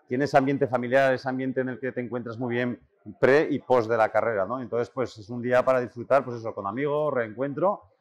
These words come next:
y mañana, pues bueno, a sufrir, porque la verdad es que es dura, es, eh, muy larga, dura,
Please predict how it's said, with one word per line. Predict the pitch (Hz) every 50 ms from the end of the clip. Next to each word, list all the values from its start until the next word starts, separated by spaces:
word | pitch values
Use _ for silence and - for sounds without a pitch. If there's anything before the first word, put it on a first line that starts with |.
| _ _
y | 120 131 127
mañana, | 117 113 110 107 104 104 110 120 131
pues | 131 139 127
bueno, | 117 123 143
a | 139
sufrir, | - 135 120 98 - 113 127 131
porque | 139 143 117 127
la | 117 110 107
verdad | 101 95 90 98
es | 98 -
que | -
es | 110 87
dura, | 95 110 113 123 131 135 - - _ _ _ _ _
es, | - 113 110 95 87
eh, | 101 104 104
muy | 104 104 107 110
larga, | 107 107 107 107 107 110 117 117 117
dura, | 113 113 113 123 127 131 131 - -